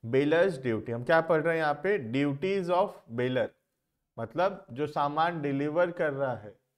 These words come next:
उसका क्या ड्यूटी बनता है, ठीक है। Bailers duty to disclose faults in goods bailed, मतलब बेलर जो सामान दे रहा है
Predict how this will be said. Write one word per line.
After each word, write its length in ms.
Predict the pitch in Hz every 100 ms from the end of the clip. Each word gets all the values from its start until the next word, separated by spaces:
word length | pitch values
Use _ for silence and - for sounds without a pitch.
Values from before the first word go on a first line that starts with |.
| _
उसका 340 | 131 - - 160
क्या 240 | - 151 151
ड्यूटी 440 | 135 123 110 147 226 - -
बनता 400 | 110 104 95 107
है, 120 | 101 _ _ _ -
ठीक 120 | 156
है। 140 | 185 - _ _ _ _ _ _ _ _ _ _ _ _ _ _ _ _ _ _ _ _ _ _ _ _ _ _ _ _ 139 120 - _ - 123
Bailers 380 | 127 147 170 185 147
duty 380 | 143 135 175 185
to 100 | 190
disclose 760 | 139 120 - - 151 147 104 - - _ _ _ _ 139
faults 400 | 139 160 180 -
in 200 | 147 143 110
goods 280 | 123 160 - _ 104
bailed, 320 | - 71 - - _ -
मतलब 540 | 113 - 170 185 - _ _ _ -
बेलर 420 | 113 131 151 170
जो 140 | 165 175
सामान 640 | - 135 139 156 170 135
दे 220 | 123 147
रहा 220 | 165 160 160
है 200 | 156